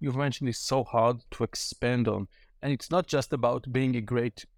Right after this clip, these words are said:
Go or no developers. It's about knowing the domain. It's about knowing the code. It's about knowing the code base and the architecture, but even more so the history of decisions and how everything came together. Now, I'm not saying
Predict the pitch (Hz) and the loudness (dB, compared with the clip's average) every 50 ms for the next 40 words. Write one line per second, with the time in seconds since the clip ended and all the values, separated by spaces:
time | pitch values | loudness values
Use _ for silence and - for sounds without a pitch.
0 | - 120 110 104 - 139 127 127 123 127 127 127 - - - 123 123 110 117 120 | -20 -18 -6 0 2 4 4 4 4 2 2 -2 -6 -6 -4 -4 -2 0 2 2
1 | 120 131 131 139 139 151 156 156 - - 170 151 147 - _ _ _ _ _ _ | 2 2 0 0 0 0 0 -2 -2 -2 -2 -2 -2 -4 _ _ _ _ _ _
2 | - - - 127 120 131 135 131 - 143 135 135 131 123 113 131 113 123 113 113 | -10 -6 -2 2 4 4 4 4 2 2 2 2 2 0 0 -2 0 0 2 2
3 | 117 120 120 120 120 117 117 113 - - - 117 120 113 101 123 123 123 123 120 | 2 2 2 2 2 0 -2 -4 -8 -4 0 2 2 2 2 0 0 0 0 -2
4 | 110 110 - - - - - 135 127 123 123 123 120 113 - - - 117 120 - | -2 -4 -6 -10 -8 -2 2 4 6 6 6 4 2 -2 -4 -4 -2 -2 0 0
5 | 135 131 123 117 120 - - - 135 127 135 123 127 127 123 - - 113 - - | 0 0 0 -2 -6 -8 -4 0 0 2 2 2 0 -2 -2 -4 -6 -8 -4 0
6 | - 131 123 - 151 - 156 - - - 180 175 - - - _ _ _ _ _ | 0 0 0 0 -2 -2 -2 -2 -2 -4 -4 -4 -6 -10 -20 _ _ _ _ _
7 | _ - 127 - - 170 175 180 151 147 151 147 131 - 180 165 143 127 - - | _ -8 -6 -4 -2 -2 0 0 0 0 0 -2 -2 0 0 0 0 0 -4 -6
8 | - 160 151 - - - 160 135 127 123 - - - - - - - 127 127 120 | -6 -6 -6 -4 0 0 2 2 2 0 -2 -4 -6 -8 -6 -2 0 2 2 2
9 | 120 131 127 120 117 110 110 107 - - 127 135 135 135 135 120 - 135 - - | 2 2 0 0 0 -2 -6 -6 -2 2 4 4 4 4 2 0 -4 -4 -2 -2
10 | 127 120 107 - 123 127 123 117 123 131 131 - _ _ _ - - - - _ | -2 0 0 -2 0 0 2 2 2 0 -2 -4 _ _ _ -20 -20 -20 -14 _
11 | - 135 135 139 135 165 185 - - - 170 151 143 143 147 151 | -2 0 0 2 2 0 -2 -2 -2 -2 0 2 2 2 0 -2